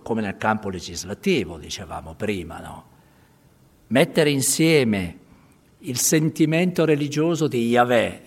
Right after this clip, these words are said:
no? Con le spiegazioni, con le attenzioni cananee sull'origine e sul senso profondo delle cose, ha avuto come risultato il notevole arricchimento del pensiero religioso di Israele.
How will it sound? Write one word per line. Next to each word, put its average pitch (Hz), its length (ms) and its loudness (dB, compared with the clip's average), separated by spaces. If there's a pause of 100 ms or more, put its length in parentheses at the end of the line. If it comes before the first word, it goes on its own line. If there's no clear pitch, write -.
no? 85 400 -12 (1800)
Con 165 220 8
le 170 460 2
spiegazioni, 156 1200 4
con 123 180 -2
le 131 100 2
attenzioni 147 680 2
cananee 131 680 4
sull'origine 110 680 0
e 98 40 -2
sul 87 180 -6
senso 117 400 0
profondo 113 520 -2
delle 90 280 -4
cose, 104 720 -2 (720)
ha 131 120 6
avuto 165 320 6
come 147 240 0
risultato 160 640 4
il 202 80 2
notevole 165 440 0
arricchimento 117 720 0
del 190 140 -2
pensiero 98 500 -6
religioso 80 720 -4
di - 100 -20
Israele. 80 500 -18